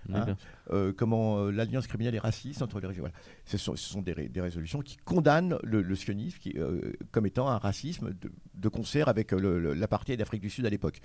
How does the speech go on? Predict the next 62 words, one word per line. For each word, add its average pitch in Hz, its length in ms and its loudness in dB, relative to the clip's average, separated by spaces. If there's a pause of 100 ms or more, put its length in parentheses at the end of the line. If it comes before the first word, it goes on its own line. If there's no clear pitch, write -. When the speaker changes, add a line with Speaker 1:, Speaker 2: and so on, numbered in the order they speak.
(220)
Speaker 1:
Parce - 60 -20
qu'Israël 110 400 4
et 87 100 0
l'Afrique 90 280 -2
du 87 60 -4
Sud 160 220 0
étaient 107 200 0
les 92 80 -2
deux 123 300 6
États 156 340 4 (400)
les 110 80 2
plus, - 160 -4
Speaker 2:
D'apartheid. 107 320 2
Speaker 1:
les 92 40 2
plus 117 240 4
alliés 185 260 10
au 165 100 8
monde, 98 260 2
Speaker 2:
Ouais. 101 200 8
Speaker 1:
mais 117 80 8
surtout 165 440 0 (140)
à - 100 -2
tout 262 140 -2
point 226 160 2
de 165 80 -2
vue. 117 260 -6
Speaker 2:
Ouais, 110 60 4
ouais. 104 320 6
Speaker 1:
Hein, 104 120 0
faut - 100 -6
savoir 120 200 -2
que - 80 -6
des, 87 160 -4 (640)
des 113 100 0
parachutistes, 110 680 -2
des 95 220 -4
parachutistes 104 600 -4
sud-africains, 113 600 -2 (380)
euh, 101 120 -2
se 104 120 -6
sont 110 160 -6
battus 107 260 0
aux 123 40 2
côtés 110 220 -2
d'Israël 104 340 -2
contre 117 240 0
les 101 120 2
Arabes 117 220 4
pendant 110 160 2
la 101 100 2
guerre 110 140 2
de 104 60 2
soixante-sept. - 500 -2 (100)
Speaker 2:
D'accord. 113 360 0
Speaker 1:
Hein, 110 260 4
l'Afrique 98 260 2
du 95 60 0
Sud 127 160 0
a 113 40 2
même 123 180 6
envoyé 110 320 4
des, 104 180 -2